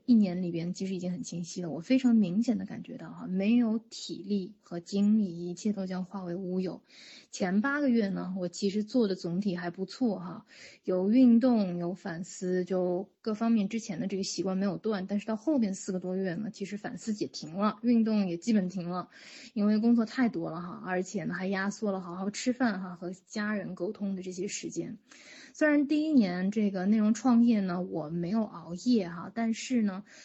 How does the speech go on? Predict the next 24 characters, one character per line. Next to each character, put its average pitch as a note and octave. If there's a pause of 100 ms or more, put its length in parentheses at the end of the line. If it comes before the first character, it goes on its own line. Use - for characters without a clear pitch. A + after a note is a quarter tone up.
(140)
在 G#3+
生 B3
活 G#3+
里 E3+
边 F3
基 G#3+
本 F3+
除 -
了 F3+
工 G3
作 G3+
就 G#3
是 F#3+
工 F3
作 E3
了。 - (180)
我 G3 (120)
在 G#3
央 G3+
视 A3+
的 G3+
七 -
年 G#3
哈， F3